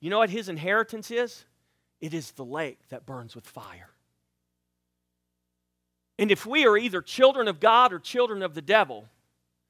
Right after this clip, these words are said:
if you are a child of the devil, that means if you do not have faith in Jesus Christ, if you have not been born again, this isn't an ugly thing, this isn't a, a mean thing, a negative, it's just the truth. If you haven't been born again,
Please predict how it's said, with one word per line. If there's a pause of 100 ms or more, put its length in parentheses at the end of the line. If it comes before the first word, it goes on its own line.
(160)
if
you
are
a
child
of
the
devil,
that
means
if
you
do
not
have
faith
in
Jesus
Christ,
if
you (320)
have
not
been
born
again, (840)
this
isn't
an
ugly
thing,
this
isn't (320)
a,
a
mean
thing,
a
negative,
it's
just
the
truth. (680)
If
you
haven't
been
born
again,